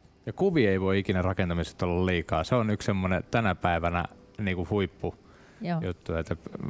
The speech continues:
Speaker 1: eri rakennusvaiheet ottaa valokuvia, niin myöskin sieltä jälkeenpäin voi sitten
Speaker 2: Joo.
Speaker 1: katsoa, että kaikki on tehty oikein. Ja,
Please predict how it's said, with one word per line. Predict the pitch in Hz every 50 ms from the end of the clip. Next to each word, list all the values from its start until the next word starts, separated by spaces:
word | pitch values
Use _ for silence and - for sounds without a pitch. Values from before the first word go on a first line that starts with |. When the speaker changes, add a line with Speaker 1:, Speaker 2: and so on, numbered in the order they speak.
| - - - - -
Speaker 1:
eri | 135 127 113 110
rakennusvaiheet | 127 135 - 131 117 117 - - 131 120 117 113 -
ottaa | 117 - - - 127 117
valokuvia, | 120 135 127 120 95 - 110 95 95 92
niin | 90 90
myöskin | 95 98 92 - - 107
sieltä | - - 90 90
jälkeenpäin | 98 98 98 90 - 98 90 - - 92 90 87 92
voi | 95 90
sitten | - - - 98 90 - - - - - - - - - - -
Speaker 2:
Joo. | 220 202 170 160 - -
Speaker 1:
katsoa, | - 104 98 - - - - 90 85 80
että | 78 87
kaikki | - - 85 82 - - - 90
on | 85 82 - - - - - - - -
tehty | 85 82 - - 90
oikein. | 90 90 90 87 82 - - 85 82 80 85
Ja, | 80 80